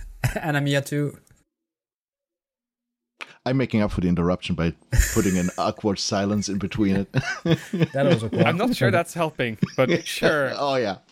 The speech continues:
Speaker 3: So, Red, how the fuck are you doing?
Speaker 1: I'm doing great. Um, I've been super busy. I don't even know I've done so much. Uh, finished patterns, printed a
Speaker 2: Ooh.
Speaker 1: lot of, uh, resin parts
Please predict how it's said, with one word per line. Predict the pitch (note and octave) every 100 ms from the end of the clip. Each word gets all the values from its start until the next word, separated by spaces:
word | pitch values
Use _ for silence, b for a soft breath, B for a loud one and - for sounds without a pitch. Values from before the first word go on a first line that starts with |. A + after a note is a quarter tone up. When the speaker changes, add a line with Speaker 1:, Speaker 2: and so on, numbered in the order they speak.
| -
Speaker 3:
So, | F3+ F3 E3
Red, | E3+ D#3+ B2+ -
how | F3 G3 F#3+
the | F3
fuck | E3+ D#3
are | D3+
you | C#3+
doing? | B2+ G#2+ F#2+ _ -
Speaker 1:
I'm | F3 E3+ D#3+ D#3
doing | C3 A#2+
great. | B2+ D3 - B B - -
Um, | C3 A#2+ A#2 A2+ A2 G#2+ G#2 B B B -
I've | B2
been | A#2+ A2+
super | A2+ A2+
busy. | A2 A#2 B2 - -
I | A#2
don't | A#2
even | A2+ A2+ A2+
know | A2+ A2 A2 -
I've | A#2+ - -
done | A2+
so | A2 -
much. | A2 G2+ - - -
Uh, | A2 G#2+ G#2 G2+ G2+ G2+ F#2+ - - - G3 - _ _
finished | - - B2+ A#2+ - - -
patterns, | B2+ - D#3 D3+ C#3+ - - b b b b -
printed | B2 A#2 A#2+ B2
a |
Speaker 2:
Ooh. | A#2+
Speaker 1:
lot | A#2+
of, | A#2 - - - _ _ -
uh, | A2+ G#2+ G#2 G#2 -
resin | A#2+ G#2+ A2 G#2
parts | A#2+ B2 C3 - - -